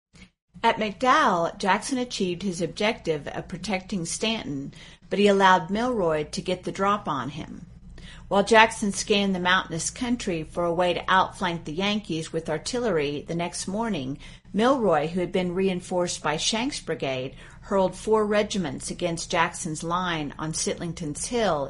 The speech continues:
in a classic spoiling attack. Not only did Stonewall abandon his plans for the next day, but he also had to throw nine regiments into the fight to halt the Federal attack, and he lost twice as many men defending high ground than Milroy did in attacking it.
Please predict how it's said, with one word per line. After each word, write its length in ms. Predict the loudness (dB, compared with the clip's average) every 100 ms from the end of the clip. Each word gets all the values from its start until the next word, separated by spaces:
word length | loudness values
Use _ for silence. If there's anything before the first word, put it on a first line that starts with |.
| -6
in 100 | -6
a 60 |
classic 600 | -6 0 2 2 0 -6
spoiling 540 | -8 -4 0 0 0 -6
attack. 560 | -8 -6 -6 -8 -14 -20 _ -20 -20 -20 -20 -18 -2
Not 180 | 4 6
only 220 | 6 4
did 180 | 0 0
Stonewall 540 | 0 0 0 0 0
abandon 440 | -2 -2 -2 -2 -4
his 180 | -4
plans 380 | -6 -4 -2 -4
for 120 | -6
the 100 | -6
next 360 | -4 -4 -6 -4
day, 560 | 0 0 0 -2 -4 -4
but 100 | -2
he 100 | 0
also 380 | 2 0 0 -2
had 240 | 0 -2
to 60 | -4
throw 300 | -4 -2 0
nine 400 | 0 -2 -2 -2
regiments 560 | -2 -2 -4 -6 -6
into 220 | -6 -8 -6
the 140 | -8
fight 480 | -2 2 2 0 -4
to 100 | -10
halt 340 | 0 0 0
the 80 | -6
Federal 360 | -4 -4 -2 -6
attack, 600 | -6 -4 0 0 -2 -12 -18 -18 -18 -8
and 100 | -2
he 60 | 2
lost 400 | 6 6 4 -4
twice 400 | 2 4 4 0
as 140 | -2
many 220 | -2 -2
men 340 | -2 0 0 -2
defending 480 | -4 -4 -4 -4 -4
high 260 | -2 -2
ground 560 | -2 -2 0 0 -2 -4
than 160 | -6 -2
Milroy 440 | -2 -2 -2 -4
did 340 | -2 -2 -2 -4
in 140 | -8
attacking 580 | -6 -2 -2 -2 -8 -12
it. 300 | -12 -16